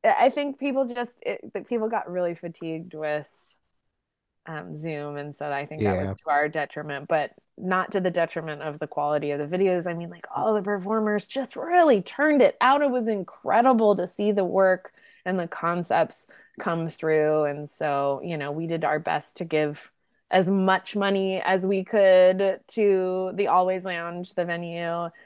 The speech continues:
Speaker 1: and 'cause they let us perform there, you know, like, during this time, like, we would be very careful about having performers staggered, and it was just, like, one person on the stage and every,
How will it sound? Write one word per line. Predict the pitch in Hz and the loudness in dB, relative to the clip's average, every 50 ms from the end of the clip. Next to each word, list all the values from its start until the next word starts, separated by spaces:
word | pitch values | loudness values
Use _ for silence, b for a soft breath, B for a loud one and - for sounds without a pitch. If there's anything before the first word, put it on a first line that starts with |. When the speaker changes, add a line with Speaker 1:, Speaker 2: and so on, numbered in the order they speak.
| b b b b - | b b b b -10
Speaker 1:
and | 160 160 151 147 147 147 151 156 - - - | -8 -6 -6 -6 -6 -8 -8 -10 -12 -14 -10
'cause | - 175 - | -10 -8 -6
they | 165 160 | -4 -4
let | 160 165 160 156 | -4 -4 -4 -4
us | 156 160 - _ _ _ _ _ _ _ _ | -4 -6 -8 _ _ _ _ _ _ _ _
perform | - 208 196 175 - - - 226 226 220 220 220 226 220 | -4 -4 -4 -4 -6 -8 -4 -2 0 0 0 0 0 0
there, | 226 226 214 214 214 214 208 208 208 208 208 208 208 208 208 202 202 - - - _ | 0 0 0 0 0 0 0 0 0 0 0 2 2 2 2 0 0 -2 -6 -10 _
you | - - 202 | -8 -6 -6
know, | 190 185 180 180 180 - | -4 -4 -6 -6 -4 0
like, | 190 175 170 175 _ - | 0 0 0 -2 _ 2
during | 208 202 202 220 226 226 220 | 2 4 4 4 4 4 2
this | 214 208 196 - | 0 -2 -2 -4
time, | 214 208 202 202 202 196 196 190 | -6 -4 -2 -2 -2 -2 -2 -4
like, | 185 180 185 _ - _ _ _ _ _ _ _ _ _ _ - - | -4 -6 -6 _ -16 _ _ _ _ _ _ _ _ _ _ 0 2
we | 214 214 | 4 6
would | 202 202 196 185 196 - _ _ _ _ _ - - 185 | 6 6 4 4 2 -8 _ _ _ _ _ -14 -12 -4
be | 214 202 190 | -2 -2 -2
very | 175 175 190 185 180 185 190 190 190 185 185 - _ | 0 2 4 6 6 6 6 4 4 0 0 -4 _
careful | - - - 180 175 185 180 - 196 190 185 185 | -12 -2 0 2 2 2 2 2 2 4 4 4
about | 180 185 170 - - - - | 4 2 0 0 -2 -8 -8
having | - 165 165 165 170 165 165 | -8 -8 -6 -6 -6 -10 -10
performers | 160 170 160 - 180 175 175 170 170 170 165 160 - - | -10 -12 -12 -10 -10 -8 -8 -8 -8 -8 -8 -10 -12 -14
staggered, | - - - - 311 294 302 294 254 277 269 254 247 226 | -16 -8 0 4 4 6 6 6 6 6 6 6 6 4
and | 214 202 196 | 2 0 -2
it | - | -6
was | - 190 180 - | -6 -8 -6 -4
just, | 190 170 - - | -6 -6 -4 -6
like, | 170 175 - | -8 -8 -4
one | - 208 262 349 330 320 311 285 | -2 2 4 4 4 4 2 2
person | 294 302 285 277 302 285 277 | 2 2 2 0 -2 -2 0
on | 269 262 254 262 | 0 0 0 -2
the | 262 | -4
stage | 254 - - 247 233 226 220 208 208 | -4 -4 -2 0 2 2 2 2 0
and | 214 220 - | -4 -6 -2
every, | - 247 254 269 302 302 285 - | 0 0 0 2 0 -2 -2 -6